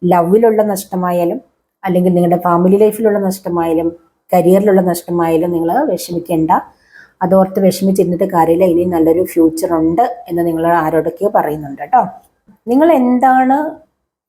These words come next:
നിങ്ങൾക്ക് എന്താണ് വേണ്ടത്, നിങ്ങൾ എന്തിനെയാണ് സ്നേഹിക്കുന്നത്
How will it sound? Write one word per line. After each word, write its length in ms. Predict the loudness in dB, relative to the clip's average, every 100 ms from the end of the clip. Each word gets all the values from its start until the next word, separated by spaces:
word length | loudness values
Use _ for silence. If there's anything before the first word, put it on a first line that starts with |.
| -6
നിങ്ങൾക്ക് 400 | -2 2 2 2
എന്താണ് 500 | 0 0 0 2 2
വേണ്ടത്, 440 | 2 0 -2 -4 -2
നിങ്ങൾ 200 | 0 0
എന്തിനെയാണ് 640 | 2 0 0 0 0 -2
സ്നേഹിക്കുന്നത് 760 | -2 -2 -2 -4 -8 -8 -10